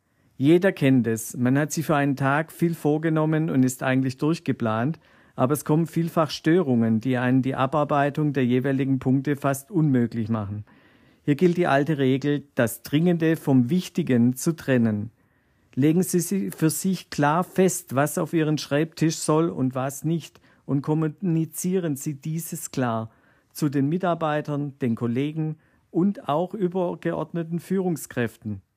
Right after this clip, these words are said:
Das erfordert manchmal Mut, aber nur so schaffen Sie es, für die Menschen in Ihrem Umfeld klare Grenzen zu setzen.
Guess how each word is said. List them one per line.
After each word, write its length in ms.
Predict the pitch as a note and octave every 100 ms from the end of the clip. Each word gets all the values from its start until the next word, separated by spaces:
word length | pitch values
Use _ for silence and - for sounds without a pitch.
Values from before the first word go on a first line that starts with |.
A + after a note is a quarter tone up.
| _ _ _ _ _ -
Das 180 | C3+ F3
erfordert 400 | D#3+ F3 F3+ E3+
manchmal 360 | E3+ F3 E3
Mut, 440 | E3+ E3+ G#3 D#3 E3
aber 260 | B2+ B2+
nur 180 | C#3+ F3
so 200 | - F3+
schaffen 380 | - F3 E3+ C#3+
Sie 200 | - B2+
es, 240 | C#3+ -
für 160 | - C#3
die 240 | C3+ C3
Menschen 500 | C3 C#3 C3+ D#3 E3+
in 140 | D3+ C3+
Ihrem 180 | B2+
Umfeld 500 | C#3 D3+ D#3 D#3+ D3+
klare 360 | - A#2+ B2 D3+
Grenzen 480 | - B2 A#2 - B2
zu 140 | -
setzen. 500 | G#2+ A2 G#2 - G#2+